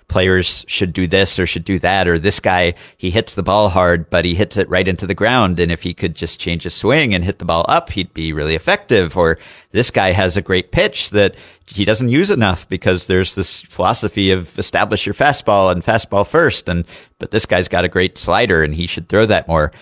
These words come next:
And so this knowledge was there, but there was a bottleneck. It wasn't crossing that gap from the front office to the field. And it's so important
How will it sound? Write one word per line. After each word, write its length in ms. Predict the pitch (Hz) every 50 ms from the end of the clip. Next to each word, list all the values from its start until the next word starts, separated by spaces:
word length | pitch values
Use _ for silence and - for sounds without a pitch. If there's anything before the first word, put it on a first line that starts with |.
| - - - _ -
And 200 | - 101 101 -
so 420 | - - 113 110 107 104 101 - -
this 260 | - 107 104 - -
knowledge 640 | 101 98 113 165 175 139 107 98 113 117 - - - _
was 300 | - 95 92 92 82 -
there, 480 | - 120 170 185 127 95 92 98 98 - _ _ _ _ - - -
but 200 | - 104 104 -
there 140 | - 104 104
was 160 | 107 110 107
a 40 | -
bottleneck. 600 | 87 - 113 156 - - 120 90 76 65 - -
It 120 | 101 87 87
wasn't 420 | 95 101 110 98 107 101 - _
crossing 600 | - - - 101 113 - - 117 101 95 95 87 - - - - _ -
that 260 | - 98 90 - -
gap 300 | - 98 110 110 - -
from 160 | - 98 90
the 80 | 90 90
front 240 | - - 90 92 90
office 340 | 87 90 - - 85 - -
to 120 | - -
the 100 | 80 78
field. 500 | - - 135 131 107 85 78 73 76 87 - -
And 160 | 90 85 90
it's 200 | - 160 - -
so 260 | - - - 127 120
important 640 | 104 185 - - - 104 92 - 85 82 78 - -